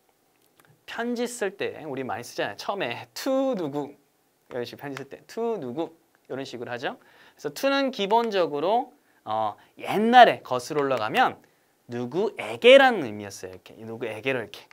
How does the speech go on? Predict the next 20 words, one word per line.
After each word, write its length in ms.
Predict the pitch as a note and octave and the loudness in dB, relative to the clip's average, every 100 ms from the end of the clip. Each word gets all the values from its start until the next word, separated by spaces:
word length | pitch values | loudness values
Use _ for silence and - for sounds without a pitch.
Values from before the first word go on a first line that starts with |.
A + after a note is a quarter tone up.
| _ _ _ _ _ - _ | _ _ _ _ _ -20 _
가는 380 | - B2+ D3 F3+ | -4 0 0 2
거죠. 200 | F3 C3+ | 2 2
그죠? 320 | B2 A#3 B3 - _ _ | 2 4 2 -6 _ _
가는 320 | - - G2 - | -14 -12 -12 -14
거. 120 | - - _ _ | -18 -18 _ _
즉, 260 | - B3+ C4 | 4 4 4
이 180 | G#3 G#3 | -8 4
다음에 440 | D#3 E3+ A3+ B3 | 10 12 10 8
어떤 440 | A3 G#3 G#3 G3+ F#3+ | 4 4 2 2 0
동작이 540 | F3+ A3 A#3+ B3+ A3 | -2 6 8 8 6
나온다면 680 | D3 C#3 B2+ A#2 D#3+ B3+ C#4 - _ _ _ | 2 2 0 2 2 0 -4 -18 _ _ _
시간이 560 | - - C4 C#4+ C#4 B3+ | -12 -2 6 8 8 2
지났을 500 | - D3+ C#3+ - D3+ | 0 0 0 -4 -4
때 100 | D3 | -2
이 160 | B2+ B2+ | -2 -4
동작을 720 | A#2+ C#3+ D#3 F3+ D#3+ D#3+ E3 | -6 -4 2 2 4 0 0
하도록 600 | - G3+ F#3+ F#3 F3+ - | -2 0 0 0 -2 -6
하게 140 | A3 | -6
하는 280 | G3+ D4 A3 | -4 -4 -4
거예요. 180 | - | -8